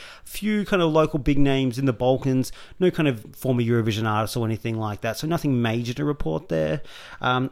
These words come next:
American Song Contest has been delayed. It was meant to start after the Winter Olympics,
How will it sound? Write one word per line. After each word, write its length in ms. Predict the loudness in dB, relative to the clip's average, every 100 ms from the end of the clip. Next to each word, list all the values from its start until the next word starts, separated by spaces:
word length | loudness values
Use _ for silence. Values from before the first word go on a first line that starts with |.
| -2
American 480 | 2 4 2 0 -4
Song 220 | -4 -4
Contest 420 | -4 -4 -6 -8
has 460 | -10 -2 0 0 2
been 220 | 2 2
delayed. 420 | 0 0 0 0
It 60 | -2
was 120 | -2
meant 260 | -2 -2 -4
to 80 |
start 260 | -6 -2 -2
after 160 | -2 -4
the 60 |
Winter 220 | -6 -6 -6
Olympics, 420 | -6 -6 -8